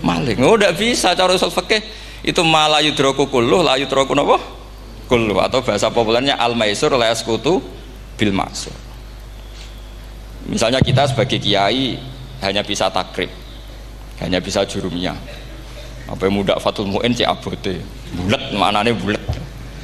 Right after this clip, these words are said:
Kamu ndak boleh ngomong gini, "Cong, kowe sebagai muridku kudu nurut aku. Nak gurumu goblok tok takrib, kowe tok takrib wae." Gak oleh ngelangkai guru, gak sopan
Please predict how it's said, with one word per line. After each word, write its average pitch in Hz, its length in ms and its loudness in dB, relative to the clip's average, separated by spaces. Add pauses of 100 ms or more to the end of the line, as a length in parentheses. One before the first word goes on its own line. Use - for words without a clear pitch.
(1700)
Kamu 240 320 6
ndak 196 160 6
boleh 240 400 8
ngomong 214 240 4
gini, 214 240 4
"Cong, 220 400 4 (560)
kowe 202 240 6 (240)
sebagai 147 400 2
muridku 165 400 2
kudu 160 240 4
nurut 156 240 6
aku. 151 320 0 (240)
Nak 131 240 2
gurumu 160 320 6
goblok 131 400 2
tok - 160 -2
takrib, - 400 -2
kowe 208 160 6
tok - 160 0
takrib 170 320 -2
wae." 170 320 -4 (1200)
Gak 165 160 6
oleh 220 320 8
ngelangkai 185 400 4
guru, 170 320 6
gak 139 160 2
sopan 151 320 4